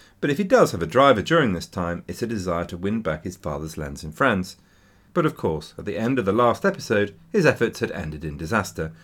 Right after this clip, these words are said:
with the submission of his ally, the Duke of Brittany. So, he's looking for allies, and the next big event in his life was therefore his marriage to Eleanor of Provence. Eleanor was the daughter of Raymond Berengar,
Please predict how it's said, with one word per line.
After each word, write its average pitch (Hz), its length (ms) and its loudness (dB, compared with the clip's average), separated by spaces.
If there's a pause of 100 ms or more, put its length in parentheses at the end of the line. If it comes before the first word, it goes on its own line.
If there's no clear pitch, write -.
(160)
with 143 120 0
the 151 80 2
submission 92 440 -2
of 78 80 -4
his 80 140 -6
ally, 92 260 2
the 87 100 -2
Duke - 280 -12
of 73 120 -14
Brittany. 90 360 -8 (960)
So, 90 320 0 (220)
he's 151 180 -2
looking 85 220 -2
for 120 80 -2
allies, 95 480 -2 (340)
and 104 100 0
the 110 60 4
next - 380 2
big 139 160 4
event 101 280 2
in 90 80 -4
his 78 200 -8
life 117 260 0
was - 140 -8
therefore 95 340 0
his 117 160 -4
marriage 90 320 -4
to - 160 -6
Eleanor 78 380 -10
of - 140 -18
Provence. 82 580 -8 (840)
Eleanor 143 300 6
was 143 160 0
the 147 80 0
daughter 90 360 -2
of 95 180 -4
Raymond 76 340 -4
Berengar, 90 640 2